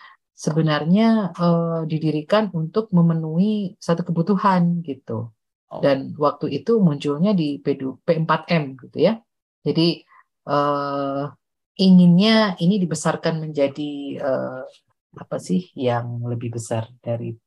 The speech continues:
Speaker 1: pusat, dulu itu ada pusat penelitian, ada pusat, tapi kayaknya sekarang semua jadi pusat deh. Kalau yang pusat penelitian itu didanai oleh I T B, kalau yang pusat tidak gitu. Tapi sekarang, eh,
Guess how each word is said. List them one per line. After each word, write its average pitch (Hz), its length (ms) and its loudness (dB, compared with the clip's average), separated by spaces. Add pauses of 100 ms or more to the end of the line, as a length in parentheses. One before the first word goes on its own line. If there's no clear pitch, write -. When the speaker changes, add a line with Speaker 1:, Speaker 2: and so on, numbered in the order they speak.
Speaker 1:
pusat, - 320 -14 (360)
dulu 170 240 6
itu 196 240 0
ada 151 400 0
pusat 180 400 0
penelitian, 156 720 0
ada 151 160 -6
pusat, 180 400 -2
tapi - 160 -8
kayaknya 170 320 0
sekarang 180 320 0
semua 175 160 0
jadi 135 160 -8
pusat 160 400 -10
deh. 120 120 -10 (440)
Kalau 139 160 0
yang 156 160 -2
pusat 165 320 0
penelitian 156 640 -2
itu 156 240 -4
didanai 135 320 -4
oleh 135 240 -6
I - 40 -12
T 135 120 -2
B, 117 160 -6
kalau 120 160 -8
yang 123 160 -4
pusat 147 400 -6
tidak 117 320 -8 (160)
gitu. 113 320 -12 (240)
Tapi - 240 -4
sekarang, 170 720 0
eh, 127 280 -8